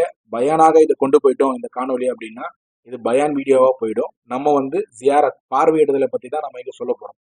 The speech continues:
இப்ப நம்ம பார்க்குற ஒண்ணொன்னையும் நம்ம இங்க அதை பத்தி ஒரு சிறை நினைவூட்டல் தான் இந்த காணொளியுடைய மிக முக்கியமான நோக்கம். இப்போ இந்த battle of field, battle of field-ஐ பொறுத்த வரைக்கும் வரலாற்றுல போர் வல்லுநர்கள் என்று சொல்லுவாங்க.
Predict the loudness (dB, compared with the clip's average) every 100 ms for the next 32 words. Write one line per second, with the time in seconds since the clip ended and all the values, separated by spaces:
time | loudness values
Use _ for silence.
0 | _ _ _ -6 0 2 4 4 6 6
1 | 4 0 -2 -6 -12 -8 -6 -6 -6 -8
2 | -10 _ -8 -6 -6 -8 -20 _ -4 -4
3 | -6 -10 0 2 0 -2 0 0 0 -2
4 | -2 -2 _ _ -12 0 2 2 -2 0
5 | -2 -2 -2 -4 -8 -10 -10 -6 -4 -6
6 | -12 _ _ _ _ _ -10 -2 -2 2
7 | 4 2 2 -2 2 2 0 -2 -8 -6
8 | -6 -4 2 2 2 2 4 4 0 0
9 | -2 -4 -12 -12 _ _ _ -6 -2 4
10 | 4 4 0 0 0 -6 _ _ _ _
11 | _ _ _ _ _ 4 6 6 4 4
12 | 4 2 0 -6 -6 -2 -2 -2